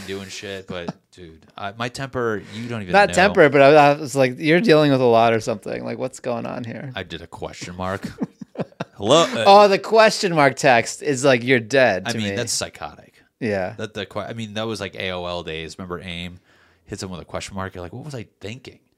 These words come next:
Speaker 2: Yeah, yeah,
Speaker 1: I wanna
Speaker 2: yeah.
Speaker 1: have a kid one day and be like, "Don't ever send a question mark. If you're gonna learn from your father,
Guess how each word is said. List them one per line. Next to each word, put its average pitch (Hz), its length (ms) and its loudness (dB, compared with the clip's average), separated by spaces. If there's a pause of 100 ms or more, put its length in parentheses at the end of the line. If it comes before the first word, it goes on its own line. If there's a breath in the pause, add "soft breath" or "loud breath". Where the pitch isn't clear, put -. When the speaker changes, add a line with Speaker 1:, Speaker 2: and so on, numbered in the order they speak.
(100)
Speaker 2:
Yeah, 98 280 -4
yeah, 95 340 -2
Speaker 1:
I 123 40 0
wanna 165 100 0
Speaker 2:
yeah. 160 40 0
Speaker 1:
have - 20 -2
a 123 60 -6
kid 101 160 -6
one 101 120 -6
day 104 120 -4
and 98 100 -6
be 95 60 -4
like, 85 320 -12
"Don't 127 220 -8
ever 95 260 -10
send 85 220 -12
a 82 60 -10
question - 400 -18
mark. - 320 -18 (580)
If - 100 -18
you're 113 100 -6
gonna 113 140 -6
learn 110 180 -4
from 117 160 -10
your 95 100 0
father, 90 600 -2